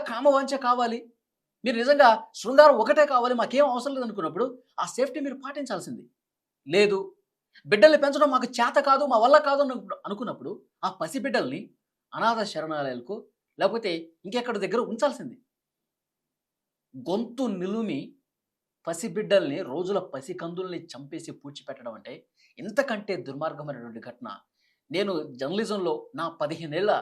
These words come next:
ఈ కెరీర్‌లో ఇంత దారుణమైన, దుర్మార్గమైన మనుషుల్ని చూడలేదండి. పసిబిడ్డల్ని చంపేశారు. తర్వాత వీడేమంటాడు? ఈ సహజనం చేసినటువంటి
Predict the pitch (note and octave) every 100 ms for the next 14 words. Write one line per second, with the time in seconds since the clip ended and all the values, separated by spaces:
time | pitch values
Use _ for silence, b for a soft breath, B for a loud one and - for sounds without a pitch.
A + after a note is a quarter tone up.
0 | - _ _ _ _ - G3+ - F#3 A3+
1 | B2 D3+ - _ _ _ _ _ B2+ G3+
2 | - A3 C#3+ A#2+ B2+ D#3 A3 A3+ G#3+ G#3
3 | F3+ B2+ C3+ D3+ G#3 F#3+ G#3 G3 D3+ C3+
4 | C#3+ C#3+ B2 A#2+ _ _ _ _ _ _
5 | _ - C#3+ C#3 G2+ - _ _ _ _
6 | _ _ _ _ _ _ - G3+ E3+ F3+
7 | E3+ E3 B2 C3+ A2+ G2 _ _ _ _
8 | _ _ _ _ _ _ _ _ _ _
9 | _ _ _ _ _ _ _ - G3 C4+
10 | B3+ F#3+ A3+ - F3+ D#3+ C4+ A#3 G3 G3+
11 | _ _ _ _ - E3 D#3 F#3+ A#3 G#3
12 | F#3 G3+ E3+ F3 D#3+